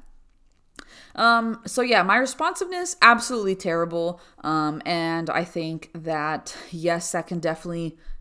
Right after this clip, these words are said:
make me a bad friend. Um, and I don't mean it. But this is where I'm at right now. So if you have a problem with it, please let me know. 'Cause, I mean, I, I do, like I said, try.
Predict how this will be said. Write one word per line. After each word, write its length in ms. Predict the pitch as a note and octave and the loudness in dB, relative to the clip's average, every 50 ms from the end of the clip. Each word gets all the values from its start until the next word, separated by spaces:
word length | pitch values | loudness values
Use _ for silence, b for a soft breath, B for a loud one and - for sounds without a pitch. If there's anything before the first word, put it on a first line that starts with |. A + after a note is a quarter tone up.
| b - | b -8
make 300 | E3 E3 E3 D#3+ D#3+ - | -6 -4 -4 -6 -6 -6
me 140 | E3+ E3 D#3+ | -6 -6 -4
a 60 | D3+ | -4
bad 240 | D3 D#3 D3+ D#3 - | -4 -4 -4 -4 -6
friend. 440 | - D#3+ D3 D3 D3+ E3+ F#3+ G3 F#3+ b b b b b b b | -6 -4 -2 -2 -2 -2 -4 -6 -10 b b b b b b b
Um, 440 | E3 D#3+ D3+ D3 D3 D3 D3 D3 - - | -8 -6 -4 -4 -2 -2 -4 -4 -6 -8
and 140 | D#3 D#3 | -6 -6
I 60 | D#3+ D#3 | -6 -4
don't 260 | D3+ E3+ F3 F3 F3 | -2 -2 -2 -2 -2
mean 200 | E3+ E3 D#3 C#3+ | -4 -6 -4 -4
it. 320 | B2+ A#2+ C3 - - - _ _ _ _ _ _ _ _ _ _ _ _ _ _ _ _ _ _ _ _ _ _ _ _ _ _ _ _ _ _ _ _ _ _ - - _ | -6 -6 -8 -12 -16 -20 _ _ _ _ _ _ _ _ _ _ _ _ _ _ _ _ _ _ _ _ _ _ _ _ _ _ _ _ _ _ _ _ _ _ -20 -18 _
But 340 | - E3 D#3+ D3 C#3 - - - | -6 -4 -4 -4 -4 -6 -8 -12
this 200 | - D#3 D3+ - | -12 -10 -8 -8
is 120 | E3 D#3 D#3 | -10 -10 -6
where 140 | D#3 D3+ D3+ | -4 -4 -2
I'm 140 | D3 D3 | -2 -2
at 140 | C3+ A2+ - | -4 -6 -6
right 220 | - B2+ G#2+ - - | -6 -8 -8 -8 -10
now. 220 | - B2+ - - | -10 -10 -8 -10
So 480 | - - - - C#2+ C#2 C2+ C2+ - - b b b b b b b | -10 -8 -8 -8 -8 -8 -8 -10 -10 -12 b b b b b b b
if 280 | - D#3 D#3 - - | -12 -12 -12 -12 -10
you 240 | D#3+ D3+ D3 C#3+ C#3+ | -8 -6 -4 -4 -6
have 200 | C#3+ C#3+ D3+ C#3 | -6 -6 -8 -8
a 60 | C#3+ | -8
problem 540 | C3+ - - - C#3 C#3 D3 D#3 E3+ F3+ F#3+ | -8 -10 -6 -2 0 0 0 0 -2 -4 -4
with 180 | F#3+ G3 G3 - | -6 -6 -6 -6
it, 280 | A#3 C4 A#3+ - - - b b b b | -6 -6 -6 -8 -12 -20 b b b b
please 300 | - - B3+ C#4 E4+ F4+ | -8 -4 -2 -2 0 0
let 160 | G4 F#4 E4+ | 2 2 2
me 100 | E4 D#4+ | 0 0
know. 220 | D#4 E4 E4 C4+ G#3 | 0 0 2 2 0
'Cause, 200 | - - G#3+ F#3 | 0 -2 -4 -2
I 80 | G3+ G3+ | -2 -2
mean, 200 | G#3+ A3+ A#3 A#3+ | -2 -2 0 0
I, 180 | A#3 A3+ G#3+ - | 0 0 0 2
I 140 | - G#3 G3+ | 2 2 2
do, 300 | F#3 G#3 A#3 B3+ C4+ C4+ | 2 0 -4 -4 -2 -2
like 180 | B3+ B3 B3 | -2 -2 -2
I 80 | C4+ C4+ | -2 -2
said, 440 | C#4 - D#4+ C#4 C4+ B3 G#3+ F#3 F3 | -2 0 0 2 2 2 0 -2 -4
try. 540 | - - A#3+ B3 A#3+ G3 D#3+ D#3 F3+ F#3 | -2 4 6 6 6 6 4 0 -4 -6